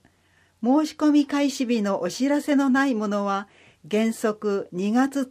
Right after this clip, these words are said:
一日水曜日から申し込み開始です。子育て総合支援拠点、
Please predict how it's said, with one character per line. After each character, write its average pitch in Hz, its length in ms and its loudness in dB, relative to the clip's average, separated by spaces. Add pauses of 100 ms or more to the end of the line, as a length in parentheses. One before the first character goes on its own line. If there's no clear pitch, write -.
(120)
一 262 140 2
日 247 360 -2
水 302 360 -2
曜 311 180 2
日 208 160 -4
か 180 140 -6
ら 170 160 -6
申 185 260 -2
し - 80 -10
込 226 160 -4
み 214 160 -4
開 190 240 -6
始 196 220 -10
で 175 160 -6
す。 - 340 -20 (2250)
子 262 160 0
育 302 340 -2
て 190 200 -6
総 269 340 2
合 269 300 0
支 254 220 0
援 240 260 4
拠 240 180 -2
点、 175 480 -6